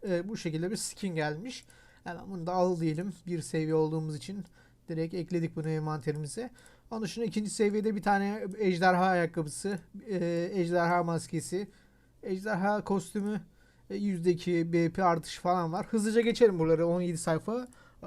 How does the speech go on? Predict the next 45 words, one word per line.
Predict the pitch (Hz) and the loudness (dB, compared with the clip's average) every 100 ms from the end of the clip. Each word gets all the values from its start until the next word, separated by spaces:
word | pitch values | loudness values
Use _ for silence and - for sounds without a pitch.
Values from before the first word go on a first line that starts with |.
| 175 | -10
E, | 185 | -6
hepsini | 180 - 165 | -4 -4 -4
tek | 175 170 | -4 -2
tek | 175 165 | -4 0
göstermek | 165 - 170 165 165 165 - | -2 2 0 0 -6 -10 -8
çok | 175 165 - - | -6 -6 -12 -8
uğraştırır. | 190 165 160 - 170 202 240 | 0 2 2 0 -2 -2 -2
E, | 185 | -6
tabancalara | 185 220 196 180 190 180 | -4 -2 -2 0 0 2
falan | 196 180 | 0 -2
bakalım | 165 156 151 | -4 -4 -6
sadece. | - 160 151 175 220 | -2 -2 -2 -4 -6
S | - 196 | 0 2
on | 180 | 2
iki | 170 - | 0 0
K | 156 151 | 0 2
çok | 170 165 | 0 0
fazla | 160 156 | -2 -2
sevdiğim | 165 160 165 | -2 -2 -2
bir | 165 | -2
silah | 165 156 - | -2 -2 -2
değil. | 220 226 | -8 2
Kask | 233 247 240 - 247 | 4 4 2 -10 -6
güzel | 220 214 262 180 | -2 6 6 6
bence | 170 160 170 | 4 4 -2
seviye | 175 165 175 | 0 2 2
iki | 175 - | -2 -4
kask | - 165 - | -2 -2 -4
için. | - 240 311 - - - - - - | -10 -12 -12 -18 -20 -20 -20 -16 -8
E, | 190 185 185 202 185 | -4 -4 -6 -8 -6
e, | 180 | -4
güzel | 170 196 247 165 160 | -2 4 6 6 4
yani. | 151 156 156 185 | 2 2 -4 -4
E, | 165 185 | -2 2
onun | 196 208 | 2 2
dışında | - 208 208 208 214 | -2 -2 0 0 -2
TikTok, | 165 185 208 190 - | -6 -6 -4 -4 -4
TikTok | 202 - - - - 170 165 - | -8 -8 -20 -8 0 0 0 -14
güzel. | 233 233 160 156 208 | -8 -6 0 0 0
Çok | - 165 | -8 -4
fazla | 170 165 165 | -2 -2 -2
kullanmayı | 185 175 180 180 | -2 -2 -2 -4
sevmiyorum | 233 202 160 165 180 190 | -6 -4 -4 -4 -8 -14
şeyleri | - 160 156 165 | -8 -6 -2 -2
ama. | 233 196 | -2 -10